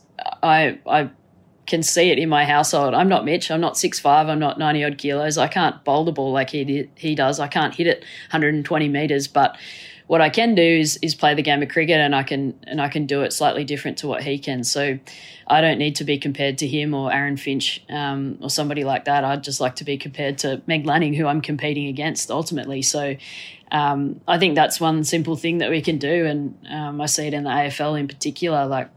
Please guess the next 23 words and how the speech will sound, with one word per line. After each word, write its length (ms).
these 220
girls 260
are, 220
are 80
learning 380
the 100
elite 320
game 460
in 320
front 260
of 140
all 240
of 80
our 120
eyes 320
on 140
national 360
television, 800
um, 540
which 320
is 320
something 360
that 220